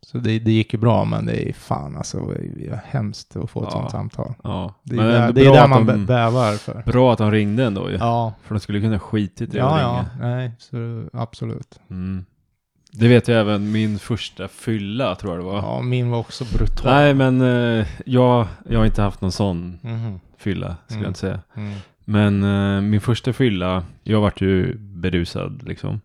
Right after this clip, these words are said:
Speaker 1: Mm.
Speaker 2: Men min polare,
Speaker 1: Mm.
Speaker 2: han däckade ju och var okontaktbar.
Speaker 1: Mm.
Speaker 2: Låg på gräsmattan.
Speaker 1: Ja.
Speaker 2: Och så skulle ju jag sova hemma hos honom den kvällen.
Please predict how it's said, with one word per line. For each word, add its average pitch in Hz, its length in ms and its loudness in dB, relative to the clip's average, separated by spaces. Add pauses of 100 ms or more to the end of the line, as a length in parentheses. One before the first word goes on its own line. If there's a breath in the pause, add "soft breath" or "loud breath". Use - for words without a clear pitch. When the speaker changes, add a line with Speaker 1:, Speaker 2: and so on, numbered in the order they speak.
(140)
Speaker 1:
Mm. 107 300 -8 (160)
Speaker 2:
Men 98 420 0
min 98 240 0
polare, 101 600 2 (320)
Speaker 1:
Mm. 101 260 -4 (140)
Speaker 2:
han 117 580 2 (140)
däckade 95 460 -2
ju 92 280 2
och 90 580 -4
var 92 260 -2
okontaktbar. 90 960 -2
Speaker 1:
Mm. 104 300 -2 (100)
Speaker 2:
Låg 98 280 2
på 90 100 -4
gräsmattan. 92 880 -4 (100)
Speaker 1:
Ja. 101 420 -2 (580 loud breath)
Speaker 2:
Och 110 120 -16
så 101 100 -14
skulle 117 300 4
ju 113 140 8
jag 95 480 4
sova 101 460 2
hemma 104 220 2
hos 90 100 -4
honom 98 480 2
den 90 160 0
kvällen. 87 440 -4